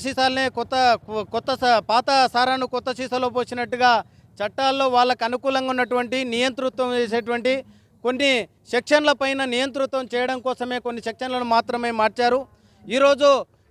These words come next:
పోలీస్ స్టేషన్లకు, పోలీసులకు ఎక్కువ అధికారాన్ని ఇచ్చి ఈ విధంగా న్యాయ వ్యవస్థను దిగజార్చే పద్ధతి ఉంది. భారత రాజ్యాంగం కల్పించినటువంటి హక్కులు, ప్రాథమిక హక్కులు ఏవైతే ఉన్నావో ఆ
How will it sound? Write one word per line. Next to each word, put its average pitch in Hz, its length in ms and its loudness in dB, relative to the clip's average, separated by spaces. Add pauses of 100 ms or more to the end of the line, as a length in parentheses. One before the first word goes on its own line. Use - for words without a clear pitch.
పోలీస్ 269 300 2
స్టేషన్లకు, 262 520 2 (160)
పోలీసులకు 262 460 0 (100)
ఎక్కువ 269 260 -2
అధికారాన్ని 247 500 -4
ఇచ్చి 254 160 -6 (760)
ఈ 269 100 0
విధంగా 294 340 6 (200)
న్యాయ 285 280 6
వ్యవస్థను 285 460 2 (320)
దిగజార్చే 277 460 0 (100)
పద్ధతి 254 300 -4
ఉంది. 269 160 -4 (600)
భారత 285 280 6 (140)
రాజ్యాంగం 294 500 0
కల్పించినటువంటి 277 760 -4 (100)
హక్కులు, 285 340 0 (140)
ప్రాథమిక 262 500 2
హక్కులు 269 220 -2 (120)
ఏవైతే 269 320 4
ఉన్నావో 262 260 2 (480)
ఆ - 20 8